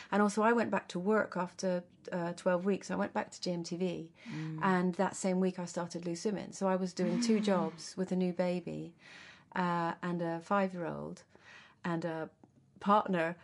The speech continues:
Speaker 1: who was shell-shocked that suddenly, we didn't even live together while I was pregnant. We hadn't
Speaker 2: Gosh.
Speaker 1: even got to that point
Speaker 2: So this
Speaker 1: yet.
Speaker 2: woman who said, "I'm, I can't get pregnant,"
Speaker 1: Is suddenly,
Speaker 2: suddenly delivered him
Speaker 1: yeah.
Speaker 2: a daughter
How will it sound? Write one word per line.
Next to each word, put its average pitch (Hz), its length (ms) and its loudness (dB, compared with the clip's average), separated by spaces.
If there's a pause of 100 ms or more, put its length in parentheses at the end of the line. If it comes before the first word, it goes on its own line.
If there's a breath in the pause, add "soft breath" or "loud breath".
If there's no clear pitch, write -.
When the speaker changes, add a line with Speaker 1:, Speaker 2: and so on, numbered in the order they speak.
Speaker 1:
who 196 140 4
was 165 120 0
shell-shocked - 720 0
that 180 120 -4
suddenly, 160 840 0
we 233 160 6
didn't 226 220 4
even 170 200 0
live 240 140 0
together 175 320 -2
while 160 160 -2
I 160 80 0
was 160 120 -4
pregnant. 220 420 0
We 196 80 0
hadn't 214 160 2
Speaker 2:
Gosh. 202 80 6
Speaker 1:
even 190 160 2
got 180 200 2
to 180 80 -6
that - 220 -6
point 254 280 2
Speaker 2:
So 175 80 4
this 160 160 4
Speaker 1:
yet. - 40 -2
Speaker 2:
woman 175 240 6
who 165 140 6
said, 156 180 2
"I'm, 151 240 4
I 151 100 2
can't 151 280 2
get - 160 0
pregnant," 147 600 0
Speaker 1:
Is 226 200 8
suddenly, 262 340 8
Speaker 2:
suddenly 240 300 8
delivered 165 340 6
him 175 140 6
Speaker 1:
yeah. 233 240 8
Speaker 2:
a - 20 6
daughter 175 500 8